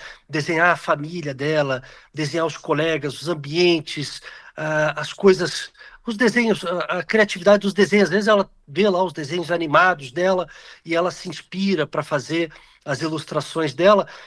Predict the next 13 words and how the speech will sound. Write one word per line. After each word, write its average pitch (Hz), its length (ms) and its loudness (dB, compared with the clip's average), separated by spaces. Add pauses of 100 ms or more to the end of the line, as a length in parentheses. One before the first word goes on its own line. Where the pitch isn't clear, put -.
Isso 196 220 -4
também 214 240 2
tá 208 100 2
desenvolvendo 185 580 2
a 170 40 0
psicomotricidade 160 960 -4
fina, 196 560 4 (420)
né, 143 200 0
que 139 160 -6
é 139 40 2
a 131 100 0
questão 156 440 -2
ali 151 300 0